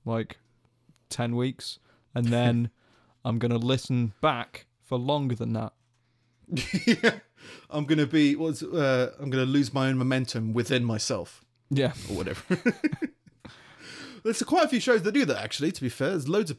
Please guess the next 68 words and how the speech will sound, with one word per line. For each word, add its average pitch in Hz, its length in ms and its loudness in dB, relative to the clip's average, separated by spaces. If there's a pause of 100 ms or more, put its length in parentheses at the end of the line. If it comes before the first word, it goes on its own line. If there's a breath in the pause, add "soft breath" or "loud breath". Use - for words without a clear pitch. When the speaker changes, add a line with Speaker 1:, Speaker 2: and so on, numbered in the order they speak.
Speaker 2:
shows 131 260 -2
that 123 80 -10
do 117 100 -6
seasons. 117 500 -2
I 202 80 2
just 214 120 -4
think 233 200 2
my 180 180 2
v-, 143 180 -4
my 185 220 0
idea 147 380 2
of - 100 -6
podcasts 110 540 -6
has 117 100 -6
been 117 160 -4
very 131 220 0
different 117 440 -4
to - 80 -8
what 113 200 -6
the 127 80 -4
world's 120 480 -2
view 117 260 -4
of 110 100 -8
podcasts - 640 -10
is. 110 120 -8
Speaker 1:
Yeah, 185 260 2 (160)
I 240 100 4
don't 311 160 0
mind 254 300 2
it, 120 100 -4
though, 110 180 -2
to 131 120 -6
be 139 80 2
fair. 127 380 0
I 113 120 0
think 180 280 -2
it's - 180 -6
what 143 140 2
it 135 80 -2
works 135 400 2
if 127 100 -6
you 131 60 0
need 127 240 0
time 123 240 0
off, 139 260 -2
but 131 80 -6
the - 80 -6
trouble, 143 400 -2
like, 127 400 -4 (640)
the 139 140 0
inception 139 480 -2
of 123 100 -4
podcasting 127 540 -4
was 120 160 -4
taken 123 340 -2
very 120 180 -2
much 120 220 -6
to - 80 -10
be 120 100 -4
the 117 80 -2
same 120 280 -4
kind 120 180 -4
of 117 80 -4
thing 123 140 -4
as 113 120 -8
radio, 127 360 0
which 120 280 -8
is 117 120 -10